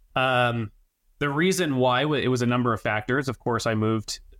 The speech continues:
back to the U S during covid, and, and the Lake Tahoe region was the hottest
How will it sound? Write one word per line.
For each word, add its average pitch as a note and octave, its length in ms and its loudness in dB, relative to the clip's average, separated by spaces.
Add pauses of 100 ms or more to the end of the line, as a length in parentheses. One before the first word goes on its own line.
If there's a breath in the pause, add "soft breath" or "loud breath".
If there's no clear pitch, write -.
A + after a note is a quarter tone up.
(120)
back A2+ 240 -4
to B2 100 -4
the A2 120 2
U G2+ 180 4
S G#2 120 -2
during F#2+ 300 0
covid, G#2 560 0
and, G#2+ 240 -2
and F#2+ 280 -2
the F#2+ 140 -2
Lake A2+ 220 -2
Tahoe G#2+ 320 0
region G2+ 400 2
was G2+ 140 -2
the G2 80 -2
hottest G#2 560 -2